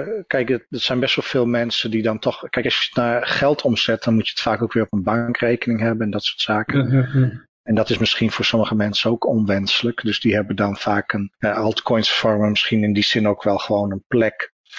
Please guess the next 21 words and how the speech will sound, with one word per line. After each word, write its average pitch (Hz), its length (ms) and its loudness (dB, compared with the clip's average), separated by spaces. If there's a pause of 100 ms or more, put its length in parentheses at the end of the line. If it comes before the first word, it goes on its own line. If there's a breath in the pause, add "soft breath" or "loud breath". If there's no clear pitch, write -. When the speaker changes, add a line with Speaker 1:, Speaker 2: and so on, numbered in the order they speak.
(300 loud breath)
Speaker 1:
om, 101 400 0
eh, 95 400 -2 (280)
ja, 107 480 -4
transacties - 720 -2
te 107 100 -2
doen 101 360 0 (320)
via - 260 -2
exchanges - 840 0
om 107 280 -2 (140)
toch - 220 0
op - 80 0
een 113 60 2
of 107 60 2
andere 107 180 0
manier 107 340 2
in 110 120 -2
die 101 100 0
bitcoin, 117 600 2
eh, 107 100 -2
te 104 180 -4
handelen. 95 500 -6